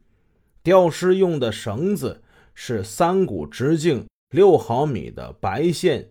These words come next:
拧成的。这个绳子呢，经李富林原工作的某厂人保组的孙某某认定，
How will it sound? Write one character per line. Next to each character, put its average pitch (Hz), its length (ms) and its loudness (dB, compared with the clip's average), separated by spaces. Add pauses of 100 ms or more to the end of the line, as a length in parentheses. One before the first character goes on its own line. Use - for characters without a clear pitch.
(160)
拧 85 240 -10
成 110 260 -10
的。 - 120 -12 (760)
这 220 220 6
个 156 100 0
绳 143 440 -4
子 160 160 0
呢， 98 160 -8 (260)
经 180 240 0
李 113 140 0
富 147 160 -2
林 131 200 0
原 135 280 -2
工 185 240 0
作 170 180 4
的 104 140 -2
某 90 260 -4
厂 - 400 -10 (460)
人 175 320 2
保 170 240 6
组 110 260 -4
的 90 260 -8
孙 202 220 2
某 170 160 2
某 117 180 -2
认 131 220 0
定， 143 240 0